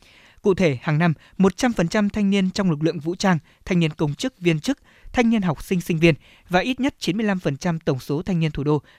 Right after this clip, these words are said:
được tuyên truyền, phổ biến, học tập nghị quyết của các cấp ủy Đảng, chính sách, pháp luật của nhà nước. Một trăm phần trăm nhà trường trong hệ thống giáo dục quốc dân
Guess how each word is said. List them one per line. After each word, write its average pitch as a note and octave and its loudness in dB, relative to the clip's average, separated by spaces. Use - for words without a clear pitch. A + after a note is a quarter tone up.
được F3 0
tuyên A#3+ -2
truyền, D3 -2
phổ C#3+ -2
biến, D3 -2
học - -2
tập D3+ 2
nghị D#3+ 2
quyết - -6
của D3 -2
các - -8
cấp C#4 -2
ủy D3+ -2
Đảng, D3+ 2
chính E3 0
sách, C4+ -6
pháp B3+ -2
luật F#3 0
của C#3+ -2
nhà B2+ -2
nước. F#3 2
Một F3 2
trăm A#3+ 0
phần F3+ -2
trăm G#3+ -2
nhà E3+ 0
trường D3+ 0
trong G3 -2
hệ E3 0
thống D#3+ 0
giáo F#3 -2
dục F#3 -6
quốc A#3 -4
dân D#3+ 4